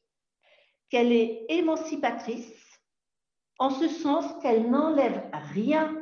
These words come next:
à personne, mais au contraire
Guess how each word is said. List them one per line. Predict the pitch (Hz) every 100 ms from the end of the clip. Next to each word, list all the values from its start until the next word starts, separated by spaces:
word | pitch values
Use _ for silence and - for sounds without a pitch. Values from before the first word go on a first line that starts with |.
| - -
à | 214 240
personne, | 262 262 - 196 208 330 - - - _ _
mais | 185 190 -
au | 294
contraire | 285 302 285 254 247 269 302